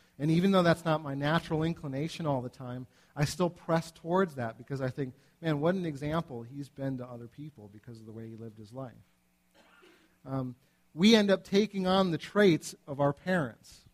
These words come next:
You, you do the same thing. And what Peter is saying is, what proves that you're part of God's family and that you have him as your father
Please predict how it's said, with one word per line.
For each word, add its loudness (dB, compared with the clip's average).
You, -2
you -6
do 0
the -2
same -6
thing. -12
And 4
what 4
Peter 4
is 2
saying 2
is, -6
what 0
proves 4
that 6
you're 4
part 6
of 2
God's 2
family 0
and -6
that -10
you -6
have 2
him -2
as -2
your -4
father -2